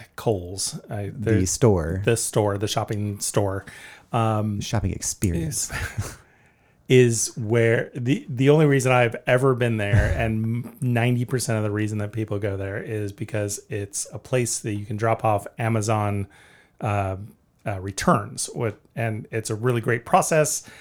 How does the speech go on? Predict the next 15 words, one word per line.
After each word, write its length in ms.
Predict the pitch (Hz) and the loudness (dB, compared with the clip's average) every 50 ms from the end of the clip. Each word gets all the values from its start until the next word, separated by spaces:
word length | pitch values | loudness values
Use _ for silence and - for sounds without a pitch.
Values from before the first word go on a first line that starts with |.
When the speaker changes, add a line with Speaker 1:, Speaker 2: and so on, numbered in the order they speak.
| - - - - _ _ _ - | -20 -20 -20 -20 _ _ _ 2
Speaker 1:
Uh, 380 | 117 113 107 104 104 104 104 - - _ _ _ _ _ _ | 2 4 4 4 4 2 2 -2 -6 _ _ _ _ _ _
you 300 | - 110 104 104 104 104 - - - | -8 -4 -4 -4 -4 -6 -8 -10 -10
return 260 | 110 - 139 139 135 | -4 0 2 2 2
the 60 | 123 | 2
thing, 260 | - 147 135 135 131 120 | 2 2 2 2 2 0
bring 200 | - 127 117 113 | 0 0 0 2
it 60 | 113 113 | 2 2
in 120 | 117 117 | 2 2
there, 340 | 117 110 110 110 104 - - - | 2 2 2 0 -2 -4 -6 -4
and 280 | 117 107 104 101 101 101 | -2 -2 -2 -2 -2 -4
you're 80 | 104 | -2
done. 220 | 101 107 95 98 - - - - - - - - _ _ _ _ | 0 0 -2 -2 -8 -16 -20 -20 -20 -20 -20 -20 _ _ _ _
And 460 | 127 113 117 113 110 110 110 110 - - - _ _ _ _ _ - - - _ _ _ _ _ _ _ _ _ | 2 4 4 4 4 2 2 0 -2 -6 -16 _ _ _ _ _ -14 -14 -14 _ _ _ _ _ _ _ _ _
I 480 | - 110 113 107 107 117 120 117 - - _ _ | 0 2 2 4 4 2 0 -2 -6 -12 _ _
spent 600 | - - - - - 113 107 107 - - - - | -8 -8 -4 0 0 2 2 0 -2 -8 -12 -12